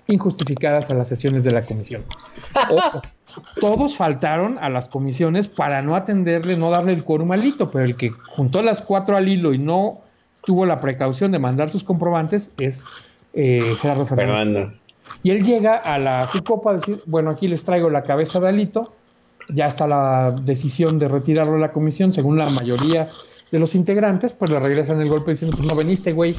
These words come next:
Speaker 1: ya no eres miembro de la comisión y tu voto no vale, y por lo tanto, si ya era turbia la legalidad, pues con uno menos, este, esto se cae", ¿no?
Speaker 2: E-, e-, ese va a ser el epicentro del,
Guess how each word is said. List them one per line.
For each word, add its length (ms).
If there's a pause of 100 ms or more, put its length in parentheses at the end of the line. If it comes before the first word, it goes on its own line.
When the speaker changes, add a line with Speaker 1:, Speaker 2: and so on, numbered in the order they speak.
(360)
Speaker 1:
ya 80
no 80
eres 120
miembro 220
de 60
la 60
comisión 360
y 60
tu 100
voto 220
no 160
vale, 200
y 20
por 140
lo 100
tanto, 360
si 600
ya 120
era 340
turbia 440
la 100
legalidad, 540
pues 120
con 180
uno 160
menos, 480
este, 320
esto 180
se 160
cae", 240 (200)
¿no? 140 (200)
Speaker 2:
E-, 220
e-, 240
ese 200
va 120
a 20
ser 220
el 80
epicentro 680
del, 680